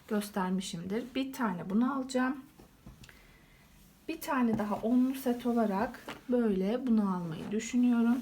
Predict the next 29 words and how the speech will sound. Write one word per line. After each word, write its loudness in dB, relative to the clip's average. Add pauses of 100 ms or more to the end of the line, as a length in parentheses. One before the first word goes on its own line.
(120)
yanıma. 0 (1700)
Bun-, 0 (300)
bunun 2
da 2
zaten 2
böyle 2 (380)
yine 4
böyle -2 (140)
dediğim 2
gibi -4
body'si -2
falan -2 (560)
var. 4
Ama 2
yine 0
ben 2
ekstra -2
iki 0
tane 2
daha -2
aldım. -2 (560)
Böyle 2
bu -6
onlu 0
seti -6
de -4
almış 2
olacağız -8
inşallah. -2